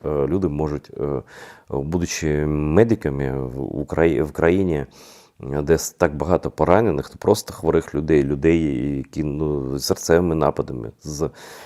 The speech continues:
я не знаю, ну, ця війна, вона нікого не лікує. Я вже не кажу, знову ж таки, про,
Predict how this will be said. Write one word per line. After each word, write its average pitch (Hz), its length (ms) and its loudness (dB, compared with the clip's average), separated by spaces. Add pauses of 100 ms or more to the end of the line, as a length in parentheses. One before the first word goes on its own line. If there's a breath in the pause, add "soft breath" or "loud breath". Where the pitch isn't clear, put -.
(120)
я 76 120 -2
не 78 100 0
знаю, 76 420 2
ну, 71 280 -4 (380)
ця 90 200 2
війна, 82 300 4
вона 85 400 4
нікого 82 560 4
не 69 120 2
лікує. 92 380 4
Я 80 100 8
вже 85 160 2
не 82 120 -2
кажу, 87 280 -2
знову 80 200 2
ж - 100 -12
таки, - 160 -10
про, 62 680 0